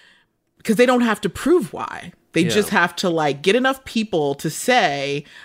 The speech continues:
Speaker 1: "I believe in this company," don't have to show any records
Speaker 2: Yeah.
Speaker 1: to support it, and then they can just kind of, like, live that way in a bubble.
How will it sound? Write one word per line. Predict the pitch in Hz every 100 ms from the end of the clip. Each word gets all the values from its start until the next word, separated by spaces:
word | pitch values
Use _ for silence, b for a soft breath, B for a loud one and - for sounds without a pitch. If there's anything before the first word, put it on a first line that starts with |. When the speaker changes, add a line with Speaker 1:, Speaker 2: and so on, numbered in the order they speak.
| B
Speaker 1:
"I | 165 180
believe | 170 165 170
in | 156
this | 147 -
company," | 254 294 262 165 151 151 - B 151
don't | 175 233
have | 269 269
to | 269
show | - 269
any | 220 202
records | 190 208 127 175 -
Speaker 2:
Yeah. |
Speaker 1:
to | 180
support | - 196 214 208 160
it, | 147 - B B
and | 170
then | 180
they | 170
can | 196
just | 185 -
kind | 175
of, | 151 147
like, | 147 139
live | 147 156 165 160
that | 143 143
way | 139
in | 135
a |
bubble. | 135 143 131 131 135